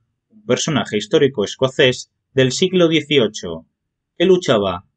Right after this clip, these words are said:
contra los terratenientes feudales en las tierras altas de Escocia. En mil novecientos noventa y seis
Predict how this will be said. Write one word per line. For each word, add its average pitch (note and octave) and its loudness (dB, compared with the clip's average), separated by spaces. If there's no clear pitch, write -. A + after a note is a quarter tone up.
contra B2+ 2
los B2+ 0
terratenientes C3+ -2
feudales B2 0
en B2 2
las - 0
tierras F3 2
altas A2+ -2
de A2 0
Escocia. G2 -4
En C#3 -2
mil F3+ 4
novecientos C#3 2
noventa A2+ 0
y B2+ 2
seis B2+ 2